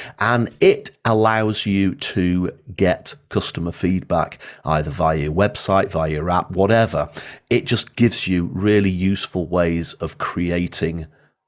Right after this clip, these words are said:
surveys or questionnaires or, or more detailed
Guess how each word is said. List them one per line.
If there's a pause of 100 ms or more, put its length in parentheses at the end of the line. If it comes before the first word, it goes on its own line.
(300)
surveys
or
questionnaires
or,
or
more
detailed